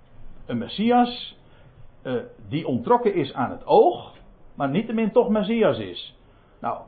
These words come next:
de Hebreeënbrief maakt dat in allerlei typen, eh, duidelijk, dat het helemaal niet vreemd is.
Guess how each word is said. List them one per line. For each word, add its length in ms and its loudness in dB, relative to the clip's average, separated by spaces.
de 100 -8
Hebreeënbrief 600 2
maakt 240 0
dat 220 0
in 200 -6
allerlei 540 4
typen, 460 -8
eh, 240 -2
duidelijk, 580 2
dat 140 0
het 80 0
helemaal 340 4
niet 160 0
vreemd 320 0
is. 460 -14